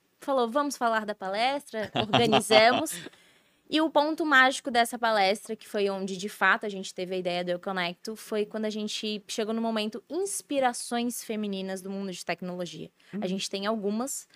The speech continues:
Speaker 1: mas a gente gostaria de mais,
Speaker 2: Lógico.
Speaker 1: porque a gente demorou um pouco, porque a gente tem muita inspiração masculina. E daí eu falei, "Olha, a gente tá falando a nível nacional, por que que a gente não, no final da palestra, fala, 'Olha, quem quiser e é inquieta que nem a gente, vamos conversar, vamos fazer um grupo,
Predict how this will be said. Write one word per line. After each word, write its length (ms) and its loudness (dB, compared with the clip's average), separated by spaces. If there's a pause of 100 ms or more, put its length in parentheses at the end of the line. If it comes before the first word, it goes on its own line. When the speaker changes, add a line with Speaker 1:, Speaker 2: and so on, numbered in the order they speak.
(300)
Speaker 1:
mas 100 -4
a 40 -10
gente 200 -4
gostaria 380 -2
de 100 -2
mais, 420 0
Speaker 2:
Lógico. 200 -12
Speaker 1:
porque 160 -4
a 40 2
gente 240 -2
demorou 320 4
um 100 0
pouco, 340 0
porque 160 -8
a 40 2
gente 140 -2
tem 100 -4
muita 200 -6
inspiração 440 -8
masculina. 600 -6 (680)
E 60 -10
daí 100 -2
eu 40 0
falei, 300 -2
"Olha, 180 2
a 40 -2
gente 200 -6
tá 120 -6
falando 380 -4
a 40 -2
nível 300 -6
nacional, 600 -2 (220)
por 160 -8
que 100 -4
que 120 -8
a 40 -2
gente 360 -8
não, 320 -8 (300)
no 120 -8
final 260 -4
da 120 -4
palestra, 360 -4
fala, 140 4
'Olha, 240 0 (400)
quem 220 2
quiser 500 4
e 100 4
é 80 8
inquieta 460 4
que 80 -6
nem 160 -2
a 60 -2
gente, 320 -4
vamos 180 0
conversar, 500 0
vamos 200 -4
fazer 160 -2
um 80 -2
grupo, 420 -2